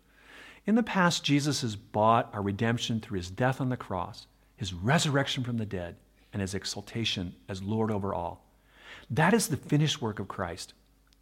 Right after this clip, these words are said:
In the present, by his Holy Spirit, and through the preaching of the gospel,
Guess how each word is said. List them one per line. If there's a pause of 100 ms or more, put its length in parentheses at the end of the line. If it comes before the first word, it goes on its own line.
(640)
In
the
present,
by
his
Holy
Spirit, (560)
and
through
the
preaching
of
the
gospel,